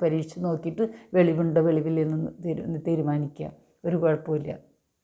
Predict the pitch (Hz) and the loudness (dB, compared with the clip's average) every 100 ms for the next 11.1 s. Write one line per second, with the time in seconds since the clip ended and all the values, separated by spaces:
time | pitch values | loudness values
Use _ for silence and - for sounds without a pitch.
0 | _ _ _ _ _ _ _ _ _ _ | _ _ _ _ _ _ _ _ _ _
1 | _ _ _ _ _ _ _ _ _ _ | _ _ _ _ _ _ _ _ _ _
2 | _ _ _ _ _ _ _ _ _ _ | _ _ _ _ _ _ _ _ _ _
3 | _ _ _ _ - 175 165 165 160 156 | _ _ _ _ 4 8 8 6 2 2
4 | 156 - - _ - 170 165 170 170 - | 0 -4 -16 _ -10 -2 2 2 0 -10
5 | _ _ _ _ _ - 165 160 - - | _ _ _ _ _ -4 -2 -2 -4 -8
6 | - - - - - - - - - 175 | -12 -12 -14 -10 -4 -4 -6 -10 -4 0
7 | 170 165 165 170 170 160 156 160 160 156 | 2 2 0 0 0 0 -2 0 0 0
8 | 175 175 175 - - _ _ _ - 170 | 0 0 -2 -8 -20 _ _ _ -8 -2
9 | 170 165 165 165 165 160 170 165 160 170 | 0 2 0 -2 0 0 0 -2 -2 -2
10 | 165 170 170 - 165 160 156 160 170 - | 0 0 0 -2 0 0 2 0 -2 -4